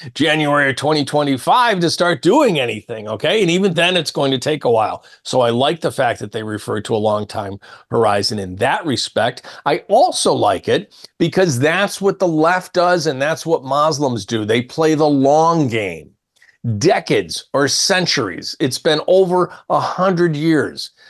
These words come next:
since the communists have tried to take down America and given us a Marxist totalitarian government that we have today.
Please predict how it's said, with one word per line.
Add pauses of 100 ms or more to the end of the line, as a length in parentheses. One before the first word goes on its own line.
(160)
since
the
communists
have
tried
to
take
down
America (260)
and
given
us
a
Marxist (300)
totalitarian
government
that
we
have
today.